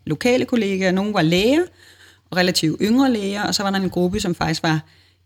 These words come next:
hvad der i Yemen hedder speciallæge i gynækologi. Når man bliver udsendt, så ved man så ikke rigtig, hvad betyder det at være speciallæge i gynækologi i, i, i, i Yemen. Men de var faktisk ret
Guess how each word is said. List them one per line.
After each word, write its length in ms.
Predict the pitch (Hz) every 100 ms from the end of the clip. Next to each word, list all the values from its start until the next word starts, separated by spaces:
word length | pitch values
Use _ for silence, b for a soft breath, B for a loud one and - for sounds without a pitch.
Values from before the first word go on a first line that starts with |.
| _
hvad 120 | 170
der 80 | 160
i 240 | 147 165 196
Yemen 160 | 208 214
hedder 180 | 190
speciallæge 600 | 175 - 175 185 - 170
i 40 | 165
gynækologi. 580 | 160 160 151 151 - 87
Når 80 | 165
man 100 | 160
bliver 140 | 180
udsendt, 240 | 196 214
så 60 | 175
ved 120 | 185
man 140 | 180 175
så 60 |
ikke 140 | 175 180
rigtig, 100 | 175
hvad 120 | 175
betyder 400 | 196 - 208 185
det 60 |
at 80 | 190
være 100 | 165
speciallæge 480 | 156 - 185 175 175
i 60 | 165
gynækologi 540 | 165 156 165 143 - 175
i, 240 | 165 165 - -
i, 320 | 175 156 131 156
i, 320 | 165 156 139 B B -
i 300 | 175 147 170
Yemen. 260 | 185 190 185 B B B -
Men 100 | 196
de 60 |
var 80 | 240
faktisk 360 | 233 208 233 - - _
ret 120 | -